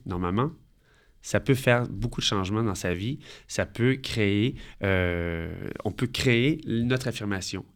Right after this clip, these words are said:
Et quelques mois plus tard, j'ai été finaliste des championnats du monde contre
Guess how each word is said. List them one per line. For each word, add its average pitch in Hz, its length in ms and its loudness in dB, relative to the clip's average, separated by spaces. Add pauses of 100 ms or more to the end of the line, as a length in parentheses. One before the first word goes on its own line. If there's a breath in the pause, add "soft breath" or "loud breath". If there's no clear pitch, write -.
(140)
Et 127 300 4 (880)
quelques 123 220 2
mois 107 200 2
plus 95 100 -8
tard, 107 300 -2 (880)
j'ai 101 160 -2
été 104 180 -2
finaliste 110 380 0
des 113 60 2
championnats 98 320 -2
du 95 120 -2
monde 113 220 0
contre 113 380 -6